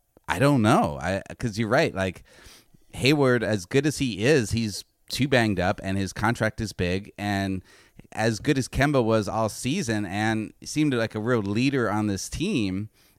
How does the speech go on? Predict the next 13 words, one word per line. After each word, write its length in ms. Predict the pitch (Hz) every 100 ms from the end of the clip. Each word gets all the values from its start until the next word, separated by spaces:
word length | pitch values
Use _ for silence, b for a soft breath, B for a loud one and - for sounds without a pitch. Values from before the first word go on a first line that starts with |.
| b
uh, 340 | 98 95 95 -
I 120 | 98
think 180 | 131 110
he's 200 | 143 -
too 180 | - 127
much 200 | 113 117
of 100 | 117
a 200 | 117 104 _ _
defensive 460 | - 107 98 92 104
liability 540 | 90 113 87 92 101
in 80 | 110
the 60 | 113
playoffs. 540 | 131 180 - - -